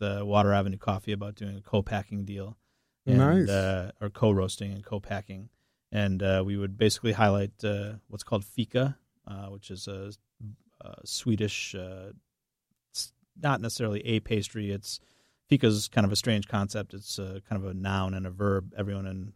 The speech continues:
Speaker 1: Sweden goes to fika, and basically it's getting coffee and having a treat. So there's a whole variety of small
Speaker 2: I think
Speaker 1: little
Speaker 2: that's a
Speaker 1: bites.
Speaker 2: concept that Portland could embrace
Speaker 1: Oh,
Speaker 2: a
Speaker 1: they would
Speaker 2: little
Speaker 1: love it.
Speaker 2: bit.
Speaker 1: Yeah, they would love it. Maurice, actually, which would be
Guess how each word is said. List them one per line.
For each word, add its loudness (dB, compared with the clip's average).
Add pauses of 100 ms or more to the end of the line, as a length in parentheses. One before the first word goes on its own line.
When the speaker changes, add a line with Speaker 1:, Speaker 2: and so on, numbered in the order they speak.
(100)
Speaker 1:
Sweden 4
goes 0
to 4
fika, -10 (460)
and -2
basically -2
it's -14
getting -2
coffee -2
and -10
having 2
a -12
treat. -14 (360)
So 2
there's 2
a 6
whole 6
variety 4
of -8
small 0
Speaker 2:
I 2
think 2
Speaker 1:
little -12
Speaker 2:
that's 4
a 10
Speaker 1:
bites. 10
Speaker 2:
concept 6
that 0
Portland 6
could 6
embrace 2
Speaker 1:
Oh, 10
Speaker 2:
a 12
Speaker 1:
they 12
would 6
Speaker 2:
little 8
Speaker 1:
love 6
it. -20
Speaker 2:
bit. -20
Speaker 1:
Yeah, -2
they -6
would -6
love -6
it. -12
Maurice, 10
actually, -2
which -2
would -2
be 4